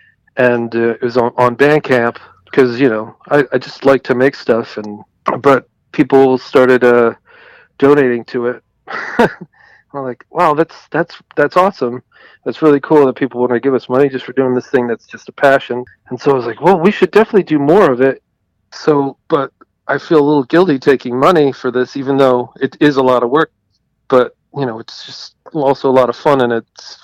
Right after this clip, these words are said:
funny, and it's, like, funny to do, and I get a kick out of it. So it's just start making E Ps and, uh, figure out how to give the money, to donate that money to,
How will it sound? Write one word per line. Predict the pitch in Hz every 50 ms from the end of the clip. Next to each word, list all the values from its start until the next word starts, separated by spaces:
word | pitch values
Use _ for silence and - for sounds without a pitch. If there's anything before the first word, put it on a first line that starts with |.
| - 143
funny, | 135 139 135 131 123 120 110 - _ _ _ -
and | - 143
it's, | 135 - - - -
like, | - - _ _ _ _ _ _ _ _ -
funny | - 226 208 127 110 - - _
to | - -
do, | 131 123 - 214 180 147 131 135 127 _ _ -
and | - 127
I | 135
get | 131 143 135
a | 131
kick | - - 180 170 -
out | 151 143 131
of | 131
it. | 131 -
So | - - 147 131 131
it's | 127 - -
just | - 143 123 - - -
start | - - 160 143 139 135
making | 143 143 131 - - 127
E | 131 131
Ps | 123 - - 135 127 127 127 123 120 - - -
and, | 123 123 117 117 117
uh, | 120 117 110 110 107 - _ _ _ _ _
figure | - - - 131 123 127 127
out | 127 127 120
how | - - 143 131 123 123
to | - - 131 120 117 117 113 113 - _ - -
give | - 139 131 127
the | 131
money, | 127 127 127 123 123 120 -
to | - -
donate | 135 120 147 160 170 160 139 135 -
that | 123 110 101
money | 107 110 113 110 107
to, | - - - 117 113 110 110 110